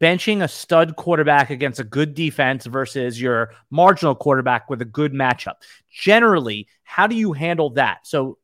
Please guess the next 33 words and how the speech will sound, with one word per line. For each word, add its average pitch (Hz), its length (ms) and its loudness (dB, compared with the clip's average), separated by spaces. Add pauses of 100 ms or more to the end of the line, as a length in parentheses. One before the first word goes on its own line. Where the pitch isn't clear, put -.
we'll, 190 560 2
we'll 170 200 0
address 190 340 -2
it. 185 120 -4
Yeah, 175 160 0
I 185 220 4
think 196 400 -6
I 160 120 4
would 185 120 -2
still 185 160 -2
play 170 200 -2
Herbert, 165 360 0
but 151 180 -4 (260)
how 196 140 0
do 240 80 0
you 226 80 -2
generally 160 520 -2
handle 139 360 -4
something 139 320 -6
like 127 200 -2
that? 117 220 -4
'Cause 143 100 -8
this 240 160 -6
comes 240 240 0
up 220 120 0
all 180 120 2
the 170 80 -6
time 165 240 0
in 120 60 -2
our 117 80 -2
start 143 300 -2
sit 147 200 -8
questions. 156 480 -4